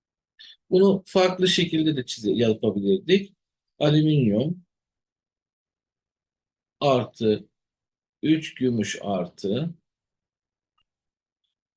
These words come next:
alüminyum üç artı, artı üç gümüş, E sıfırı iki virgül kırk altı volt,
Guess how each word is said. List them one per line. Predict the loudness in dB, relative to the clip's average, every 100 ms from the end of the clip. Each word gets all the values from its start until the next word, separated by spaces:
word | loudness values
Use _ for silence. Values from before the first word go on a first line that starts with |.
| _ _ _ _
alüminyum | -2 0 2 2 2 2 0 -2 -4
üç | -6 -2 -2
artı, | 0 -2 -6 -6 -6 -6 _ _ _ _ _ -4
artı | -2 -2 -4
üç | -10 -6 -6 -6
gümüş, | -4 -2 0 -2 -4 -10 -16 _ _ _ _ _ _ _ _ -2
E | 0
sıfırı | 2 0 0 0 2 2 2 -2 -12 _ _ _ _ _ _ _ _ _ _
iki | -6 -2 2 2
virgül | 2 0 -2
kırk | -4 -8 -4
altı | 0 0 0 0
volt, | 2 4 4 2 -8